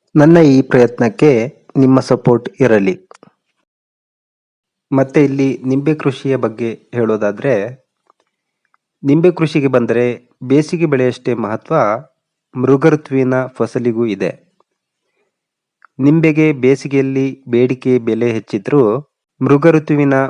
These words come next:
ಫಸಲಿಗೂ ಕೂಡ ಸಾಮಾನ್ಯ ಒಳ್ಳೆಯ ಬೆಲೆ ಸಿಗುವುದುಂಟು. ನಮ್ಮಲ್ಲಿ ಈ ಸಮಯದಲ್ಲಿ ಸಾಲು ಸಾಲು ಹಬ್ಬಗಳು,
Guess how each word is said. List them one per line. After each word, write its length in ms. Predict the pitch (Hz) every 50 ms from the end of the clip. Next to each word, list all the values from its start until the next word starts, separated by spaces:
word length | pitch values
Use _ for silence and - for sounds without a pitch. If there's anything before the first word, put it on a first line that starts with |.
| - _ _ _ _ _ _ _ _ _ _ _
ಫಸಲಿಗೂ 460 | 143 143 139 165 156 143 131 127 120
ಕೂಡ 260 | 120 - 127 123 123 151 165 135 113 120 127 - _
ಸಾಮಾನ್ಯ 600 | - - - 131 127 127 131 131 127 127 127 127 120 - -
ಒಳ್ಳೆಯ 400 | 135 131 131 143 151 151 143 135
ಬೆಲೆ 240 | 127 127 117 120 113
ಸಿಗುವುದುಂಟು. 840 | - - 120 107 107 107 107 104 107 101 98 98 98 90 - _ _ _ _ _ _ _ _ _ _ _ _ _ - _ _ _ _ _ _ _ _ _ _ _ _ _ _ _ _ _ _ -
ನಮ್ಮಲ್ಲಿ 500 | 139 147 156 165 170 165 170 160 160 156
ಈ 240 | - 110 160 165
ಸಮಯದಲ್ಲಿ 960 | 165 160 - 147 147 143 127 135 131 131 143 165 143 117 120 135 - _ _ _ _ _
ಸಾಲು 360 | - - - 139 131 143 160 156
ಸಾಲು 640 | - - 147 139 139 139 139 139 135 135 _ _ _ -
ಹಬ್ಬಗಳು, 680 | 123 117 117 127 131 120 117 110 104 101 101 - _